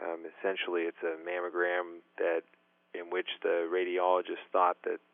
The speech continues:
the patient needed more, either more images or more evaluation, or that they, they frankly thought that there was likely evidence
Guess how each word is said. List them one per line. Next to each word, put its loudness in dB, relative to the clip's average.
the -2
patient -2
needed -2
more, 0
either -2
more 6
images 2
or 2
more 6
evaluation, 4
or 12
that 8
they, 0
they 0
frankly 0
thought 4
that 0
there 4
was 0
likely 4
evidence -2